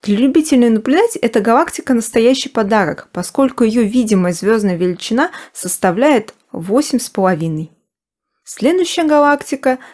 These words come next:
также была открыта Пьером Мишеном в тысяча семьсот восемьдесят первом году. Это М девяносто четыре. Она располагается на расстоянии около шестнадцати миллионов световых лет от Земли. Ее видимая звездная величина составляет восемь целых девять десятых,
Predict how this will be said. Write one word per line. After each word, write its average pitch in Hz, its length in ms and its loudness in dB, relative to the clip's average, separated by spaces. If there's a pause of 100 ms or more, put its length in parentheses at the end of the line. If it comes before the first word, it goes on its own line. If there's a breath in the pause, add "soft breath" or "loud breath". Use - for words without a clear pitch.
(120)
также 220 320 -2
была 196 240 2
открыта 269 400 -4
Пьером 233 540 -2
Мишеном 196 480 -4
в - 20 -20
тысяча 269 300 -6
семьсот 254 420 -2
восемьдесят 208 420 -4
первом 226 320 -2
году. 190 440 -2 (840)
Это - 360 -2
М 311 220 2
девяносто 226 540 0
четыре. - 540 -4 (100)
Она 226 280 0
располагается 269 680 -2
на 202 140 0
расстоянии 220 560 0
около 214 340 0
шестнадцати - 680 -6
миллионов 240 440 -2
световых 185 560 0
лет 220 260 2
от 175 140 -2
Земли. 202 480 -2 (480)
Ее 190 240 2
видимая 226 500 2
звездная 208 440 2
величина 190 500 0
составляет 220 640 -2
восемь 202 400 0
целых 262 440 0
девять 233 260 -2
десятых, 214 540 -4